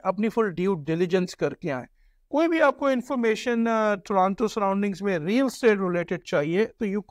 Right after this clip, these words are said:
call your friend यासिर खान right away। मैं उम्मीद करता हूं कि आज की वीडियो आपको काफ़ी पसंद आई होगी। अगर अभी तक आपने मेरे चैनल को लाइक या सब्सक्राइब नहीं किया, इसको kindly लाइक करें, सब्सक्राइब करें, शेयर करें,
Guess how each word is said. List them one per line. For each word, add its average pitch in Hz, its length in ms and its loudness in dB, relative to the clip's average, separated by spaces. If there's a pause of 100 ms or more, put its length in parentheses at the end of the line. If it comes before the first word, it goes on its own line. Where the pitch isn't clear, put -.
call 226 260 2
your 202 200 -4
friend 190 220 0 (120)
यासिर 160 420 -2
खान 175 320 -2
right 135 260 -2
away। 110 200 -12 (680)
मैं 247 100 4
उम्मीद 311 240 4
करता 254 280 4
हूं 240 160 2
कि 247 100 -4 (140)
आज 190 280 4
की 240 160 -2
वीडियो 180 340 0
आपको 170 360 0
काफ़ी 156 540 -2 (140)
पसंद 170 320 -2
आई 127 140 -4
होगी। 117 220 -10 (100)
अगर 196 160 2
अभी 202 140 -2
तक 208 140 0
आपने 202 200 2
मेरे 196 180 -2
चैनल 190 320 0
को 196 120 -4
लाइक 160 300 0 (500)
या 196 100 2
सब्सक्राइब 202 500 0
नहीं 220 240 0
किया, 262 180 2
इसको 233 180 -2
kindly 196 400 0
लाइक 170 300 0
करें, 190 300 -2
सब्सक्राइब 180 520 -2 (120)
करें, 160 160 -2
शेयर 214 280 0
करें, 226 260 0